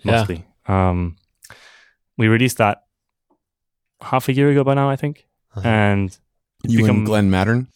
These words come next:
Speaker 2: Yeah, exactly. So Glenn Mattern, um, is one of the original creators of C S S modules. And I met him in Australia. And for a variety of reasons that we can get into, um, none of the other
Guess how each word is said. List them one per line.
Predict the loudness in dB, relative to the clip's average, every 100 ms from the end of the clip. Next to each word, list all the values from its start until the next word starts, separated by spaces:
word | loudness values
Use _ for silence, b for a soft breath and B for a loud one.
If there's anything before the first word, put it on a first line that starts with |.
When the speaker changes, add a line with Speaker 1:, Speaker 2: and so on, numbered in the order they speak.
| -4
Speaker 2:
Yeah, | -2
exactly. | 0 -2 -8 -8
So | -4
Glenn | -2 0
Mattern, | 0 0 -2 -8 b b b b -2
um, | 2 2 0 -4 -10 -6
is | -6 -2
one | 0
of | 2
the | 2
original | 2 2 0 -2 -6
creators | -4 -2 -2 -4
of | -6
C | -4
S | -2
S | 0
modules. | -2 -2 -4 -6 _ B B B B B -4
And | 0 2 2 -2 -6 -16 _ -6
I | -2
met | -2 -2
him |
in | -2
Australia. | -2 0 0 0 -2 -8 _ _ _ _ _ _ _ -20 -14 -4
And | -4 -4 _ _ -18 -16 -12
for | -2 0
a | 0
variety | 0 -2 -2
of | -4
reasons | -6 -6 -6
that | -6
we | -4
can | -2 0 -2
get | 0
into, | 0 0 -2 -2 B B B B -2
um, | 0 2
none | 0
of | 0
the | 0
other | 2 2 0